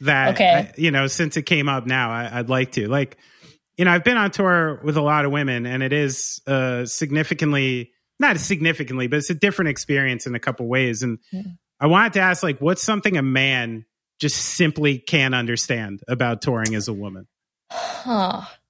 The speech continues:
Speaker 2: Um, I mean, it's a, that's a good question. And honestly, like, God, I haven't been on tour in a while, so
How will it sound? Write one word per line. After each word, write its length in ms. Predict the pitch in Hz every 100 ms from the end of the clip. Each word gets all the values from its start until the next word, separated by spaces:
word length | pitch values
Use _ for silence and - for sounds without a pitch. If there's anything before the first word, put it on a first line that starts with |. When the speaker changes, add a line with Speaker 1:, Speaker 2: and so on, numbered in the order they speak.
| _
Speaker 2:
Um, 600 | 220 285 320 330 330 330 330 _ _ _ _ _ - - - - - _ _ _
I 140 | 240 302
mean, 580 | 330 320 311 302 294 - _ _ _ _ _ _ _
it's 180 | - 294
a, 140 | 302 262
that's 180 | 294 427
a 60 |
good 200 | - 285
question. 360 | 277 247 - 202
And 160 | 208
honestly, 440 | 233 269 370 320 294
like, 320 | 208 180 - - - - - -
God, 180 | 262
I 40 | 196
haven't 260 | 190 214
been 100 | 214
on 140 | 196 202
tour 240 | 233 226
in 80 | 208
a 60 | 165
while, 380 | 175 226 175
so 300 | 170 196 180